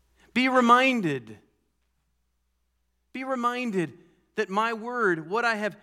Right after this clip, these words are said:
told you, actually is affirmed if you will be watchful, if you will look, because I'm a God who is personal, who has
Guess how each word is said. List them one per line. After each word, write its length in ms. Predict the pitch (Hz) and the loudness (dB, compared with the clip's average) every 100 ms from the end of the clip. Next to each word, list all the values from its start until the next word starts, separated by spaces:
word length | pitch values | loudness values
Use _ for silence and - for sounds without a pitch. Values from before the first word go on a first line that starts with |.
| _ | _
told 400 | - 254 285 185 | -12 -8 -8 -8
you, 140 | 196 185 | -12 -6
actually 460 | 214 240 - 233 | -4 -4 -8 -12
is 160 | 208 196 | -8 -8
affirmed 540 | 202 - 254 247 - | -8 -8 -6 -2 -4
if 160 | 190 190 | -6 -8
you 100 | 214 | -8
will 80 | 220 | -8
be 140 | 226 | -8
watchful, 800 | 214 240 262 - - 175 135 113 _ _ _ _ _ _ _ | -4 -2 -2 -8 -14 -10 -10 -12 _ _ _ _ _ _ _
if 120 | 202 196 | -10 -8
you 120 | 240 | -8
will 180 | 240 226 | -6 -2
look, 340 | 269 262 - - _ _ _ _ _ _ _ _ | 0 -2 -6 -20 _ _ _ _ _ _ _ _
because 240 | 226 226 214 | -6 -4 -2
I'm 120 | 220 | -4
a 40 | |
God 440 | 180 226 240 247 208 - - | -4 -2 0 0 -4 -14 -10
who 80 | |
is 120 | 220 - | -8 -10
personal, 720 | - 247 262 - 220 170 - - | -14 -10 -10 -8 -4 -4 -6 -14
who 120 | 220 | -8
has 160 | 226 214 | -6 -6